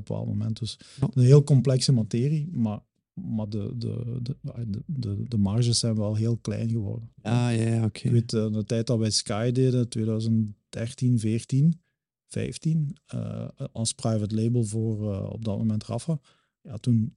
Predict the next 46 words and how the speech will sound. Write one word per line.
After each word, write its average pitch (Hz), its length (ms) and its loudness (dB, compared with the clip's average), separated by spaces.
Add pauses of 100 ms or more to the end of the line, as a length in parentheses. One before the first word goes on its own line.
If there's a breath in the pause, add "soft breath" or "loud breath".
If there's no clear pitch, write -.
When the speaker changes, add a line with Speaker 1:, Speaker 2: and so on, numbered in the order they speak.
(100)
Speaker 1:
toen 107 300 2
zei 98 180 0
het 123 180 0
team 135 220 4
van: 117 140 4
"Jullie 127 260 4
pak 117 260 -4
was 110 180 -2
een 107 120 0
minuut 123 280 4
sneller 120 440 -2
dan 113 160 -2
wat 107 160 -4
we 117 160 -4
eigenlijk 113 320 -4
als 107 140 -4
standaard 117 440 -4
kregen 113 320 -6
van, 107 300 -8
eh, 110 60 -6 (120)
op 113 160 -6
een 110 60 2
Speaker 2:
Oké. 117 100 4
Speaker 1:
tijdrit 175 320 2
van 113 140 -2
een 107 120 2
uur." 110 380 0
Hè, 139 140 -4
dus 110 140 0
Speaker 2:
Ja, 113 140 2
Speaker 1:
dat 156 100 6
is, 180 80 8
Speaker 2:
ja, 196 60 8
ja. 202 60 8
Speaker 1:
dat 175 100 8
is - 60 -4
echt - 200 -10
wel 113 120 -4
gigantisch. 139 560 0
Speaker 2:
Ja, 143 100 4
ja, 175 100 4
absoluut. 139 480 4
Speaker 1:
Verschil. 143 380 -16 (120)
Speaker 2:
Ja, 151 200 2
ja, 151 200 2
ja, 190 160 2